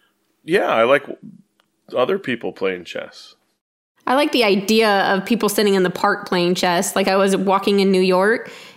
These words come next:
Speaker 2: and there was, like, a, an actual, like, chess park where there was maybe ten or twelve tables and tons of people, two, two, two people at each table just playing chess. And I liked looking at 'em 'cause I thought it was kinda quaint and cozy, but I would never actually, I don't think, go down and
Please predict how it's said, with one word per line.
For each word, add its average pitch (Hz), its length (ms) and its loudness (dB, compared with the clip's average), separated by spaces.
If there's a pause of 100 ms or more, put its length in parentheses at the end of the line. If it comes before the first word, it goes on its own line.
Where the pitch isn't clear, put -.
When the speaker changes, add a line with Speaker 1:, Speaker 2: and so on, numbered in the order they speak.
Speaker 2:
and 196 120 2
there 196 80 2
was, 202 140 0
like, 185 120 0
a, 180 300 0
an 202 160 2
actual, 190 280 0
like, 170 180 -2
chess 202 280 -2
park - 460 -4 (200)
where 196 80 0
there 185 180 2
was 185 120 2
maybe 185 260 0
ten 190 360 0
or 175 160 2
twelve 185 380 -2
tables 180 520 0
and 180 180 0 (300)
tons 202 280 0
of 180 80 -2
people, 196 360 0
two, 202 280 -2 (140)
two, 220 440 0 (160)
two 233 160 -2
people 233 260 0
at 190 120 2
each 190 160 -2
table 185 320 0
just 185 180 -2
playing 202 240 2
chess. 208 320 0 (300)
And 214 100 2
I 226 40 4
liked 240 240 0
looking 214 320 0
at 180 120 2
'em 214 180 2 (220)
'cause 214 140 2
I 208 80 2
thought 214 120 2
it 196 40 2
was 196 100 2
kinda 196 240 0
quaint 196 580 -2
and 175 220 0
cozy, 196 640 0
but 190 80 0
I 196 60 2
would 196 140 2
never 180 260 2
actually, 180 580 0
I 208 60 -2
don't 180 180 0
think, 175 240 -2
go 175 140 0
down 175 260 2
and 170 220 0